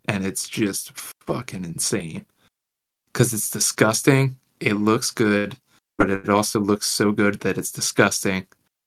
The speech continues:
And it's just, it's unsettling.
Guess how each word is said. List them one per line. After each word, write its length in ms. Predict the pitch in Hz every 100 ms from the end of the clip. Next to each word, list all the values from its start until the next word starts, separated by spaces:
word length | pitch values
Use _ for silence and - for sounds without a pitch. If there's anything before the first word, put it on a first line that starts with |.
| _ _ _ -
And 140 | - 101
it's 180 | 95 -
just, 420 | 107 - - - - - - - _ _ _ _
it's 220 | - -
unsettling. 720 | - 113 113 107 92 87 -